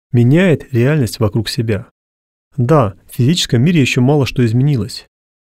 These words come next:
Изменение может видеть лишь Давид, и он видит, что Бог его не посрамит,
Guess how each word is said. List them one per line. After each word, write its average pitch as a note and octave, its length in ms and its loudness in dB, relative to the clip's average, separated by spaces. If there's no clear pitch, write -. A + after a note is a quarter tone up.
Изменение C3 760 0
может C#3+ 420 0
видеть D3 260 -2
лишь C3+ 320 -2
Давид, C3 440 -2
и C3+ 100 2
он D3 140 4
видит, D3 400 -2
что - 220 0
Бог C#3+ 360 0
его A#2 300 2
не B2 80 0
посрамит, C3+ 640 -2